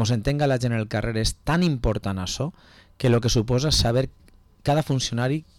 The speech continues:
què ha de fer, què ha de cobrar i per què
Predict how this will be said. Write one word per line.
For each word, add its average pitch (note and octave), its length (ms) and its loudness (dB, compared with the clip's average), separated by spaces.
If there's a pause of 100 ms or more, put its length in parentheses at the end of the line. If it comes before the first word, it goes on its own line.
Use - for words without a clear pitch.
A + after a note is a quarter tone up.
(180)
què A#2+ 80 2
ha A2 80 0
de - 80 -4
fer, C#3+ 300 -4 (760)
què - 80 0
ha C3 80 2
de C3 80 2
cobrar A2 460 0 (880)
i B2 80 2
per G#2+ 240 0
què A2+ 220 0